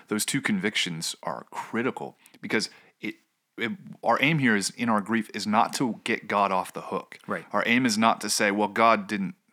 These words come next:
Speaker 1: you know, this
Speaker 2: He had
Speaker 1: isn't,
Speaker 2: nothing to do with
Speaker 1: he had
Speaker 2: this.
Speaker 1: nothing to do with this. This was just a, a, a, an act of, a-, or an accident of the universe."
Speaker 2: Yeah.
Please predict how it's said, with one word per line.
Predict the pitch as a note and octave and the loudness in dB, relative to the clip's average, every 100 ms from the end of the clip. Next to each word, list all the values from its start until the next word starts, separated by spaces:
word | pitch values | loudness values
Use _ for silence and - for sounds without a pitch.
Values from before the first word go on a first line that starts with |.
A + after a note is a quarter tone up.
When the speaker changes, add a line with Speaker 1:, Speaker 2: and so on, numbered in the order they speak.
| _ | _
Speaker 1:
you | A#2 | -10
know, | G2+ D#2+ | -8 -6
this | G2+ | -4
Speaker 2:
He | |
had | G2 | -2
Speaker 1:
isn't, | - | -2
Speaker 2:
nothing | A2 | -2
to | G#2 | -4
do | G2 | -4
with | F2 | 0
Speaker 1:
he | A#2+ | 2
had | |
Speaker 2:
this. | A2 | 4
Speaker 1:
nothing | A#2+ C3+ B2 | 4 4 2
to | |
do | G#2+ | 4
with | G#2+ | 2
this. | G#2 G#2+ | 2 -2
This | A2 - | -4 -6
was | |
just | G2 G#2 - | -4 -2 0
a, | F#2 F2 _ - | -2 -2 _ -18
a, | - - - - - | -18 -20 -20 -18 -6
a, | D#2+ - | -6 -4
an | G2 - | -6 -6
act | - A2+ A#2 - - - | 2 4 4 0 -10 -2
of, | G#2+ F#2 - | -2 0 0
a-, | G2 - | 0 0
or | F#2+ | -2
an | |
accident | F#2+ A#2+ - A#2 A2 G2+ | 2 2 2 0 0 -2
of | G#2+ | -4
the | G2 | -4
universe." | F#2+ E2+ - D#2 - - | -4 -6 -10 -12 -12 -10
Speaker 2:
Yeah. | F2 | -12